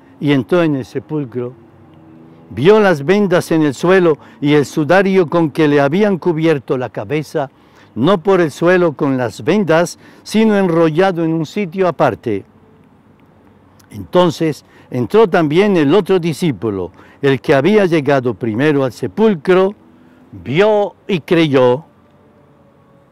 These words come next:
Palabra del Señor. Gloria a ti, Señor Jesús. Bellísima enseñanza nos trae hoy la palabra de Dios.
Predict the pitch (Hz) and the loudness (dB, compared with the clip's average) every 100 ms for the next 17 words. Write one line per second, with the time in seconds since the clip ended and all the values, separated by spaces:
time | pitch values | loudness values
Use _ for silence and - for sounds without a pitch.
0 | _ _ _ _ _ - 185 180 180 165 | _ _ _ _ _ 0 2 4 2 2
1 | 160 151 226 _ _ _ _ _ 113 165 | 2 2 -2 _ _ _ _ _ -2 0
2 | 170 - 151 135 147 202 202 190 _ _ | 0 -2 -4 0 2 0 -2 -10 _ _
3 | _ _ _ _ _ - 127 220 208 180 | _ _ _ _ _ -4 2 4 4 4
4 | 165 156 - 208 208 202 _ _ _ _ | 4 2 0 -2 0 -4 _ _ _ _
5 | _ _ - - 156 131 131 196 202 170 | _ _ -18 -2 0 2 2 2 2 -2
6 | _ - - - 208 - 226 202 175 - | _ -20 -20 -2 -2 -2 -4 -4 -6 -16
7 | - - _ _ _ - _ _ _ _ | -20 -20 _ _ _ -20 _ _ _ _
8 | _ _ _ _ _ _ _ _ _ _ | _ _ _ _ _ _ _ _ _ _
9 | _ _ _ _ _ _ _ _ _ _ | _ _ _ _ _ _ _ _ _ _
10 | _ _ _ _ _ _ _ _ _ _ | _ _ _ _ _ _ _ _ _ _
11 | _ _ _ _ _ _ _ _ _ _ | _ _ _ _ _ _ _ _ _ _
12 | 139 131 180 185 165 151 151 151 165 156 | -8 -2 -2 -2 -4 -4 -4 -2 -4 -6
13 | 147 139 - 143 147 156 135 123 131 123 | -8 -10 -6 -4 -2 -4 -4 -8 -8 -6
14 | 135 113 95 92 107 98 - | -6 -8 -12 -12 -12 -12 -16